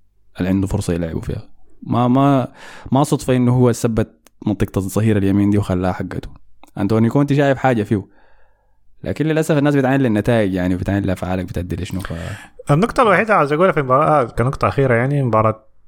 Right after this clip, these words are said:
Speaker 2: لأرسنال يعني، آه، موضوع إنه،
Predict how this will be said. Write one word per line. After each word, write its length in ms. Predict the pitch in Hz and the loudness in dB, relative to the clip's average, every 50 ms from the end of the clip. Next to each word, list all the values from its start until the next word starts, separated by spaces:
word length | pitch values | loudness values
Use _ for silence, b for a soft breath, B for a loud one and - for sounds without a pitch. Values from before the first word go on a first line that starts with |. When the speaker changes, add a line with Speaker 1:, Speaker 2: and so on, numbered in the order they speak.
| - - | -14 -6
Speaker 2:
لأرسنال 640 | 107 120 131 139 151 160 - - 131 110 101 98 | -2 0 2 4 4 2 2 0 0 -4 -2 -2
يعني، 360 | 107 110 117 123 131 147 - _ _ b b b b b b b b b b b _ - - | -2 -2 -2 -4 -6 -8 -12 _ _ b b b b b b b b b b b _ -4 0
آه، 520 | 120 113 113 110 107 107 107 104 101 101 - - - _ _ _ _ _ _ _ - | 2 2 4 4 2 2 2 0 -2 -4 -6 -10 -16 _ _ _ _ _ _ _ -2
موضوع 340 | - 131 151 147 170 170 160 | 0 2 2 4 4 2 2
إنه، 380 | 165 165 165 160 156 151 143 | 2 2 2 4 4 4 2